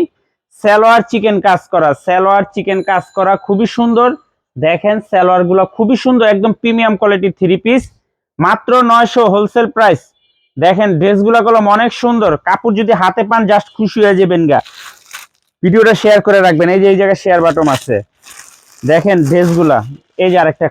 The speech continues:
কালার, প্রত্যেকটা ড্রেসের সাথে তিনটা করে কালার আছে প্রত্যেকটা ড্রেসের। এই যে ইন্ডিয়ান কোয়ালিটি ভিআইপি কালামকারী, সালোয়ার চিকেন কাজ করা, সালোয়ার চিকেন কাজ করা, পিওর সুতি থ্রি পিস, মাত্র নয়শো টাকা। এগুলা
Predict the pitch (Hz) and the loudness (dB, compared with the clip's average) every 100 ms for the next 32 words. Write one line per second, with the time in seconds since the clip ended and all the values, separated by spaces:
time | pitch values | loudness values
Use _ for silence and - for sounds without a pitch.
0 | - 131 120 104 101 _ _ _ - 220 | -2 0 0 -2 -8 _ _ _ -6 -6
1 | - 269 - 254 202 214 254 240 233 208 | -2 -4 0 0 2 0 0 0 0 0
2 | 247 254 240 233 214 214 190 170 175 170 | -2 0 0 0 0 0 0 0 2 0
3 | - 151 180 190 214 185 202 151 156 - | -2 -4 -4 -6 -4 -2 -2 0 -2 -2
4 | 135 104 _ _ _ _ - _ _ _ | -4 -6 _ _ _ _ -20 _ _ _
5 | _ _ - 127 117 101 _ _ _ - | _ _ -2 0 0 -4 _ _ _ -2
6 | 185 220 226 226 - 220 226 214 220 156 | 2 2 2 0 0 0 2 0 -2 0
7 | 185 208 220 220 202 202 202 208 226 - | 0 0 -2 -2 0 0 0 -2 -2 -2
8 | 208 196 208 208 208 185 180 165 156 - | -2 0 -2 -4 -6 -6 -4 -2 -4 -4
9 | 151 127 - 175 185 196 196 - 190 190 | -2 -2 0 0 2 2 0 -2 -6 -4
10 | 190 190 190 - 202 196 233 - _ _ | -2 -2 -4 -4 0 2 0 -4 _ _
11 | _ _ _ - 240 254 269 254 - 226 | _ _ _ -6 -2 0 0 -2 -2 -2
12 | 254 220 208 202 208 165 160 196 - 240 | -2 -2 -2 -2 -2 -2 0 -2 -2 0
13 | 247 226 220 - 226 220 185 123 - _ | 2 2 0 0 0 0 0 -2 -6 _
14 | _ _ _ _ - 156 196 | _ _ _ _ -8 -2 0